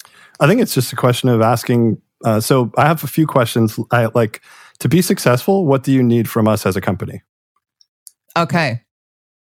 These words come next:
Speaker 1: Right. So I
Speaker 2: Okay.
Speaker 1: wanna hear what their thoughts are, what their expectations are.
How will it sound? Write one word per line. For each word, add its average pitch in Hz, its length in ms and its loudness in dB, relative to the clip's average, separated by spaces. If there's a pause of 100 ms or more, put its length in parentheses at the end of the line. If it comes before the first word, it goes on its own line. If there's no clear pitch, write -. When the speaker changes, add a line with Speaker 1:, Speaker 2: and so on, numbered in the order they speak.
(160)
Speaker 1:
Right. 104 160 0
So 127 100 0
I 123 40 4
Speaker 2:
Okay. 131 60 4
Speaker 1:
wanna 143 180 4
hear 143 260 2
what 117 140 0
their 110 120 0
thoughts 117 340 0
are, 110 240 2
what 110 120 0
their 107 100 0
expectations 110 760 -2
are. 101 420 2